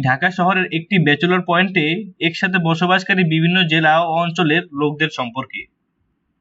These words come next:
এই অনুষ্ঠানটির প্রধান অভিনেতা এবং প্রযোজক জিয়াউল হক পলাশ, যিনি কাবিলা নামে বেশ পরিচিত।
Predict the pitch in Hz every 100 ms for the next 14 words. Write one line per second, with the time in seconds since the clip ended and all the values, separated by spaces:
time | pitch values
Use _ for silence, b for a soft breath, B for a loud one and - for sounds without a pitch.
0 | _ _ _ 147 180 185 170 196 - 208
1 | 208 175 190 - 151 170 180 160 160 190
2 | 190 175 - 147 165 165 151 156 180 147
3 | 156 - 123 143 165 170 170 180 147 117
4 | 104 - - _ 117 175 175 196 - 170
5 | 180 185 180 147 156 208 - 123 113 -
6 | 113 107 104